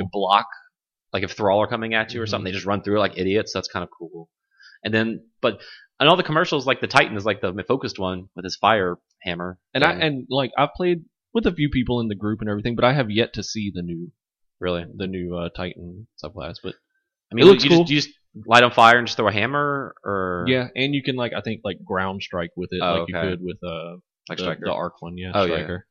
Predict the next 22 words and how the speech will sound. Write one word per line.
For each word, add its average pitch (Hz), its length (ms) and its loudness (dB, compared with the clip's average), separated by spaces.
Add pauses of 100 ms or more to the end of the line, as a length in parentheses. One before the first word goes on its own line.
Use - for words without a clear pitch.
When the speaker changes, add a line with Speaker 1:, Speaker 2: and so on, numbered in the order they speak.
(840)
Speaker 1:
So 95 420 -2 (120)
it's - 180 -6
always 247 200 2
weird 117 340 0
to 127 100 -12
me. 143 360 -6
Like, 110 260 -2 (260)
lately, 135 680 -2 (560)
anytime 170 360 -2
you 170 60 -2
see, 151 300 -2
like, 127 140 0
a - 20 -14
video 107 220 0
game 123 160 -6
character 123 420 -2
with 107 140 -4
a 95 60 -4
bow, 98 340 0
it's 107 100 -4
always 104 240 0
a 87 80 -8